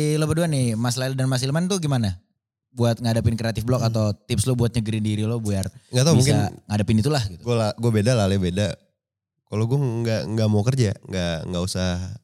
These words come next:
Speaker 2: kerja di, kan lo berhadapan sama musik gitu ya, lo
Speaker 1: Iya.
Speaker 2: bikin sesuatu. Jangan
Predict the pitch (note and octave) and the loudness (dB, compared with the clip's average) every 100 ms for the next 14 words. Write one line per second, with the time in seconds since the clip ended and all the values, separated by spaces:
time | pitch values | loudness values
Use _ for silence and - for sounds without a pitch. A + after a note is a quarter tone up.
0 | _ _ - F#2+ G#2 G2 G2 - - E3+ | _ _ -14 -2 0 2 -2 -6 -6 -4
1 | D#3+ - - E3 F3 C3+ B2+ A#2 - B2+ | -4 -8 -12 -10 -8 -2 -2 -2 0 0
2 | B2 A#2+ E3 F3 B2 G#2+ A#2 C#3 - A#2+ | 2 0 -4 -8 -14 -14 -8 -6 -4 -6
3 | G#2+ A2+ A#2 G#2+ G2+ _ _ _ _ _ | -12 -12 -14 -14 -20 _ _ _ _ _
4 | _ _ G#2+ A2 G2+ | _ _ -6 -2 -2